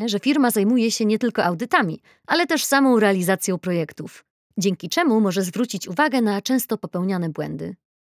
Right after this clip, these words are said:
Praktyczne doświadczenie w branży i bieżąca aktualizacja wiedzy o rynku to fundament dobrze przeprowadzonego audytu. Cennym wyznacznikiem wiarygodności firmy będzie też bogate portfolio zrealizowanych projektów i usług audytowych.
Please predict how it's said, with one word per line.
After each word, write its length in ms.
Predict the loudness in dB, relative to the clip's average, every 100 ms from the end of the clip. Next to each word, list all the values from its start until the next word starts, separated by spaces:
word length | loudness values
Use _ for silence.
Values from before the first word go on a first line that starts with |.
| _ _ _
Praktyczne 540 | -4 -2 -2 2 2
doświadczenie 520 | 2 2 0 2 2 2
w 40 |
branży 420 | 2 0 0 -2
i 220 | 2 2
bieżąca 400 | 4 2 2 2
aktualizacja 680 | 0 0 0 2 2 2 0
wiedzy 320 | 2 2 2
o 80 | 0
rynku 400 | 2 2 0 -2 -4 _
to 120 | 0
fundament 540 | 2 2 2 4 2 0
dobrze 380 | 2 2 2 -2
przeprowadzonego 760 | -2 -4 -2 -2 -2 -4 -2 -4
audytu. 460 | -4 -8 -12 -14 -16 _ _ _ _ _ _ _ _ _ _
Cennym 440 | 0 4 4 4
wyznacznikiem 640 | 2 -2 -4 -6 -4 -2 2
wiarygodności 680 | 2 0 -2 0 -2 -2 -4
firmy 420 | 0 0 0 -2 _
będzie 340 | 0 0 2 2
też 280 | 2 2 0
bogate 380 | 2 2 2
portfolio 600 | 0 -2 0 2 4 2
zrealizowanych 720 | 0 -2 -2 -2 -2 0 -2
projektów 680 | -2 -2 -2 -2 -4 -4 -4 -2
i 160 | 0 2
usług 380 | 0 0 -2 0
audytowych. 720 | 0 -2 -4 -6 -8 -14